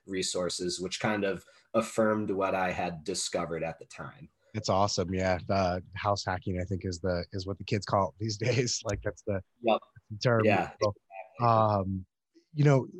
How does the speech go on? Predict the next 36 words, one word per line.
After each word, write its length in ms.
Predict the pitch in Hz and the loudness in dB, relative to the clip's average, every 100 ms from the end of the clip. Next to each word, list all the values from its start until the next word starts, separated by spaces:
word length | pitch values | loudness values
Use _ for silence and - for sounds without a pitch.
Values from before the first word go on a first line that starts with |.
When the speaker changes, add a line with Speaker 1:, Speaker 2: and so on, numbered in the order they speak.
| - _ 151 | -20 _ -4
Speaker 2:
so 200 | - 156 | 4 8
let, 200 | 151 151 156 | 8 6 4
which, 260 | 160 - - | 4 4 0
so 160 | - | 2
what 180 | 151 175 | 4 4
came 240 | - 165 127 | 4 2 2
first? 320 | 135 120 - | 2 0 2
Once 220 | 139 143 | 0 2
you, 120 | 156 135 _ _ | -2 -4 _ _
you 80 | 147 | 2
obviously 320 | 147 147 143 | 4 4 2
started, 340 | 127 139 120 113 | 2 4 2 2
you 120 | 113 - - | -2 -4 -10
made 260 | 107 120 | 0 0
some 120 | - 113 | 2 0
money, 460 | 104 104 101 98 _ _ _ - | 2 0 0 -4 _ _ _ -8
um, 380 | 113 101 98 101 | 0 2 2 0
and 140 | 104 | -2
you 120 | 104 | -2
really 240 | 101 113 110 | 0 0 0
started 260 | - 104 | 0 -2
discovering 480 | 101 - - 104 107 | 0 -2 0 0 2
this. 220 | 98 98 110 110 - - | 0 -2 -6 -12 -14 -6
Was 180 | 113 | -4
it 100 | 117 104 | -4 -2
the 100 | 107 | -2
investment 520 | 98 107 107 123 107 | 2 0 2 -2 0
side 240 | 123 120 | 0 0
or 80 | 107 | 0
the 100 | 90 | -4
brokerage 480 | 80 101 98 113 98 | -2 -2 0 -4 -2
side 220 | 117 107 | -2 -2
that 100 | 107 | -4
came 260 | - 113 107 | -4 -4 -2
first? 380 | 113 113 110 | -2 0 0
And, 200 | 107 98 | -2 -2